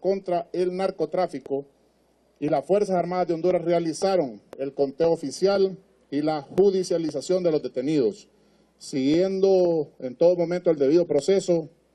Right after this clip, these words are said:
respetando sus derechos e integridad física, siendo identificados los detenidos como Naún Domínguez Bordas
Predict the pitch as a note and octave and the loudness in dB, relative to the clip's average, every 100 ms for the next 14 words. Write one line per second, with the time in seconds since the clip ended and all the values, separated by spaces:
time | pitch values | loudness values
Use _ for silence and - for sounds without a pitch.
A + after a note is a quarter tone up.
0 | - D3 C3+ C3 - F3 F#3 F#3 F3+ E3 | -6 -2 -2 -2 -4 -4 0 2 2 0
1 | - _ _ _ - G3 F3+ F#3+ F#3+ F3 | -8 _ _ _ 2 4 4 2 2 0
2 | D#3 - _ - E3+ D#3 C3+ C3 D3 D#3 | 0 -8 _ -4 -4 -2 -4 -2 -2 0
3 | G#3 F3+ C3+ - - _ _ _ _ - | 0 0 -6 -16 -20 _ _ _ _ -6
4 | F#3 G3+ G3 F#3+ F3+ D#3+ D3 E3 F3+ F3 | 0 2 4 2 2 -4 0 2 4 4
5 | D3 D3+ D3+ F#3 F3 F3 F#3+ F#3 F#3 - | 0 -2 2 4 4 2 4 4 2 -4
6 | _ _ - C3+ C#3 F3+ G#3 G3 E3 F3+ | _ _ -12 -6 2 4 4 4 0 2
7 | A3 G#3 G3 F#3 C#3+ F3+ F#3+ - G#2 - | 0 2 0 0 0 0 0 -2 -8 -8
8 | - - | -20 -20